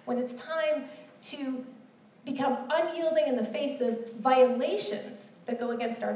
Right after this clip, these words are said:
values, become unyielding in the face of that which we can no longer countenance because there's just not enough time for our own bullshit.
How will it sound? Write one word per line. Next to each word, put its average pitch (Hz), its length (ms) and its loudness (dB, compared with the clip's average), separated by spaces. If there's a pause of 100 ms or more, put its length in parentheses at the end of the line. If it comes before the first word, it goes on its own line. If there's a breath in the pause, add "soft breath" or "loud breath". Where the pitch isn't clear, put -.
values, 202 540 -6
become 254 400 0
unyielding 330 1080 0 (200)
in 262 120 2
the 240 100 2
face 403 460 0
of 226 240 2
that 359 360 4
which - 140 -10
we 269 80 -8
can 226 160 -4
no 240 140 -2
longer 311 460 -4 (160)
countenance 392 520 -8
because 240 220 -8
there's 262 160 -4
just - 180 -12
not - 140 -8
enough 262 260 -4
time 339 480 -6
for 226 180 -2
our 214 140 -2
own 254 280 0
bullshit. - 580 -2